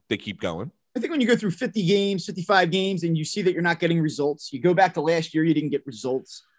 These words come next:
Speaker 2: A lot of these guys were around in twenty nineteen, they didn't get results. And I think at some point, you know, if you have a coach that, that can, that can teach it, that can preach it, um, you, you have to just buy in. So much of, of an offensive approach, right, is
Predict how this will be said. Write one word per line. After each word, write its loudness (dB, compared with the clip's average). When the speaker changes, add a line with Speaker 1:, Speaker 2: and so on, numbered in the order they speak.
Speaker 2:
A -10
lot 2
of 4
these 0
guys 2
were 0
around -2
in -6
twenty -4
nineteen, -4
they 0
didn't 0
get -2
results. -8
And -2
I 4
think 0
at -2
some 0
point, 0
you 0
know, 8
if 0
you 2
have 6
a -4
coach 4
that, 0
that -4
can, -6
that -4
can 2
teach 2
it, 2
that 4
can -2
preach 0
it, 0
um, 4
you, -6
you 4
have 0
to -6
just -4
buy 6
in. 2
So 2
much -2
of, 0
of 2
an 0
offensive 0
approach, -2
right, 4
is 8